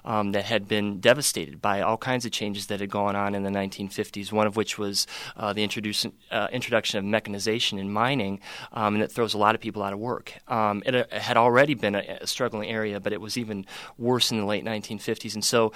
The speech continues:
the way they campaigned in the state was to literally, you know, go on the ground, g-, go into people's homes, and, and they spent a month there, and it really was eye-opening for, for both of them. And it, so that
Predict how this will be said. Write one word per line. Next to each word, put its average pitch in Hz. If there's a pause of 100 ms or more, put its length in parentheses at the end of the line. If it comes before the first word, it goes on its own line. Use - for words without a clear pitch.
(340)
the 120
way 143
they 131
campaigned 123
in 104
the 101
state 104
was 110
to -
literally, 117
you 120
know, 98
go 113 (100)
on 131
the 117
ground, 120
g-, 101
go 123
into 117
people's 117
homes, 113
and, 107
and 113
they 104
spent 120
a 110
month 139
there, 98 (440)
and 123
it 110
really 123
was 113
eye-opening 107
for, 95
for -
both 117
of 101
them. 90 (400)
And 110
it, -
so -
that 127